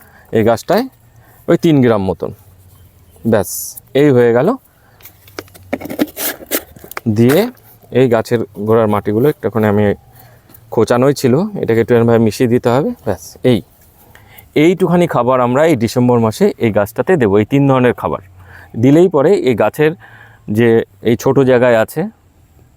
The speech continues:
যে তার চাহিদাটুখানি এই সময়ে এসে সেটা পূরণ হয়ে যাবে। এই জিপসাম দিলাম, জিপসাম কী হবে, গাছের ক্যালসিয়াম আর সালফারের চাহিদা পূরণ করবে। আর, আহ, আম গাছে ক্যালসিয়ামটা ভীষণ প্রয়োজন।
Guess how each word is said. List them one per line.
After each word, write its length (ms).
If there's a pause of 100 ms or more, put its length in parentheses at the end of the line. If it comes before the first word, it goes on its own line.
(140)
যে 180
তার 200
চাহিদাটুখানি 720 (500)
এই 160
সময়ে 360
এসে 240 (340)
সেটা 160
পূরণ 280
হয়ে 200
যাবে। 200 (880)
এই 140
জিপসাম 480
দিলাম, 420
জিপসাম 360
কী 140
হবে, 360
গাছের 240
ক্যালসিয়াম 440
আর 80
সালফারের 440
চাহিদা 300
পূরণ 260
করবে। 260 (480)
আর, 320
আহ, 720
আম 140
গাছে 260
ক্যালসিয়ামটা 600
ভীষণ 360
প্রয়োজন। 420